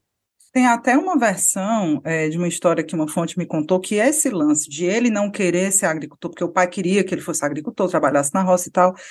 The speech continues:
isso, inclusive, teria gerado uma, uma, uma briga mesmo com o pai. O pai teria levado um tempo pra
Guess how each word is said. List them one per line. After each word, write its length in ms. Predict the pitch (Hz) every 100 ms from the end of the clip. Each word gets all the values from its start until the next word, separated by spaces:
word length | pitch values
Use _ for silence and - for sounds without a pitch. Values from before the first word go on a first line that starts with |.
| - - - - -
isso, 300 | 247 262 285
inclusive, 540 | 269 269 214 233 269
teria 340 | 277 247 240 247
gerado 460 | 240 226 220 226
uma, 120 | 254 269
uma, 540 | 302 311 262 277 359
uma 180 | 359 427
briga 360 | 302 277 285
mesmo 340 | 294 214 220 247
com 140 | 247
o 40 | 240
pai. 360 | 180 156 196
O 40 | 185
pai 140 | 190
teria 320 | 190 220 233
levado 400 | 226 220 208 214
um 100 | 349
tempo 400 | - 220 247 285
pra 520 | 262 226 233 262 247